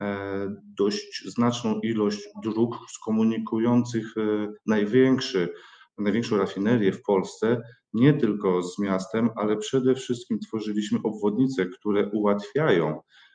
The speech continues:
e, osobom, które chciałyby w miarę w sposób komfortowy, szybki, e, przedostać się do największego zakładu rafineryjnego, e, który obsługuje na dzień dzisiejszy dziesiątki,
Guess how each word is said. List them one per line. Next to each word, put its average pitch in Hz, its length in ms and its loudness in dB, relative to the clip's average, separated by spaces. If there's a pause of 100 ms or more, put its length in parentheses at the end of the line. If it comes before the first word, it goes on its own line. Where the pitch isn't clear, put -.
(140)
e, 95 340 -4
osobom, 101 720 -2
które 101 380 -4
chciałyby 101 640 0
w - 220 -18
miarę 95 300 0
w 95 60 -8
sposób - 480 -10
komfortowy, 95 600 -4
szybki, 92 520 -6 (400)
e, 92 180 -2
przedostać 98 720 -2
się 98 400 -2
do 92 440 0
największego 95 580 -2
zakładu 92 440 0
rafineryjnego, 95 1000 0 (400)
e, 104 380 0
który 123 520 4 (380)
obsługuje 117 600 2
na 113 160 4
dzień 113 280 2
dzisiejszy 110 720 -2
dziesiątki, 101 1080 -2